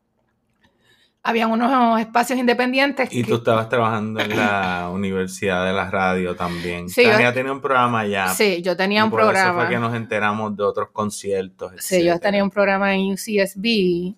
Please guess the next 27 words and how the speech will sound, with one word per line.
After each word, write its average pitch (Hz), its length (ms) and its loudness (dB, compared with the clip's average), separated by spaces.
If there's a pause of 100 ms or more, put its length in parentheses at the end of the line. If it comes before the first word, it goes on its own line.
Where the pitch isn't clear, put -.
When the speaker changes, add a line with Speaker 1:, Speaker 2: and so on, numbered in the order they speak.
Speaker 1:
en 160 220 -8
la 156 100 -2
estación 175 460 -2
de 196 180 2
ellos, 202 180 0
que 175 100 -6
es 175 40 -2
una 196 480 0
estación 202 960 -2 (320)
que 202 120 -6
la 185 100 2
corren 196 240 0
los 220 120 -2
estudiantes. 226 680 0 (1200)
Y 165 960 0 (800)
te, 240 100 0
con 214 140 2
la 190 80 4
ayuda 180 220 2
de 214 80 4
la 214 40 0
administración, 180 600 -4
claro, 170 380 0
pero 147 480 -8
básicamente 175 560 0
student 160 440 0
run 156 300 -6